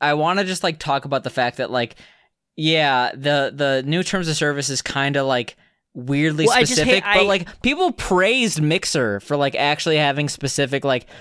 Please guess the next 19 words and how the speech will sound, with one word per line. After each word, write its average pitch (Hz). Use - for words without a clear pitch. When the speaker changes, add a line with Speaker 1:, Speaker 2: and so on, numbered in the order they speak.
Speaker 1:
remember 180
when 240
Speaker 2:
Yep. -
Speaker 1:
Twitch 196
was 175
Speaker 2:
Eh. -
Speaker 1:
super 170
vague 139
and 151
what 143
they 143
banned, 131
and, 131
like, 127
Mixer's 147
like, 147
"You 147
can't 143
have" 139